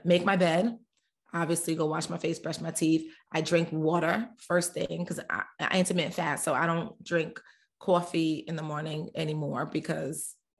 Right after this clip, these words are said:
it just, um, unless I'm having, like, a day where I really need something hot, and then I do sugar-free creamer, but we'll get into that part. That's one of my, one of my, uh, ten things. So get up, um, I take my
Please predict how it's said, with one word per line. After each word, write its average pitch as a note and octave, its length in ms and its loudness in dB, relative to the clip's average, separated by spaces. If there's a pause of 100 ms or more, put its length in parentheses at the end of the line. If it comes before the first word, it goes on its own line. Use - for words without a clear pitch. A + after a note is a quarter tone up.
(880)
it F3+ 160 2
just, F3 420 2 (380)
um, D#3+ 600 0 (540)
unless D4 280 6
I'm B3 120 8
having, G3+ 280 4
like, F#3 200 2
a E3 100 4
day F3 260 6
where E3 160 4
I - 20 2
really E3+ 180 2
need E3+ 120 -2
something E3 260 -8
hot, F3 300 2
and E3 120 -4
then D#3+ 80 -6
I D#3+ 80 -2
do D#3 120 -4
sugar-free D3+ 460 -6
creamer, - 280 -4
but C#3+ 200 2
we'll E3 100 6
get E3+ 180 2
into D#3 200 -4
that A#2 200 -2
part. - 220 -2 (100)
That's D#3 220 -8
one D#3+ 140 -2
of D3 80 -6
my, D3+ 260 -4 (440)
one D#3+ 200 2
of D#3 80 -2
my, D#3+ 320 -4
uh, C3+ 320 -2
ten E3+ 280 0
things. A3 320 0 (300)
So F#3+ 640 6 (960)
get B3+ 140 8
up, B3 280 6 (520)
um, E3+ 220 2
I E3+ 100 4
take F#3 260 4
my E3+ 580 4